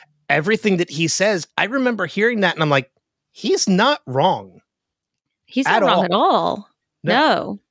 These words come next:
Speaker 2: Yeah.
Speaker 1: This is, it's different now.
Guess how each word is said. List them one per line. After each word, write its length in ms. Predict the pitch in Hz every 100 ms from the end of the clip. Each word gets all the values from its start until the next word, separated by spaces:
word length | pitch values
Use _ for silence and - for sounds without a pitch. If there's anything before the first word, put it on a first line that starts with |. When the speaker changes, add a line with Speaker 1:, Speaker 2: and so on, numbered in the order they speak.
| _ -
Speaker 2:
Yeah. 200 | 226 262
Speaker 1:
This 160 | 185
is, 220 | 254 220 -
it's 180 | 175 -
different 640 | 139 117 226 214 214 156 -
now. 420 | 123 107 87 71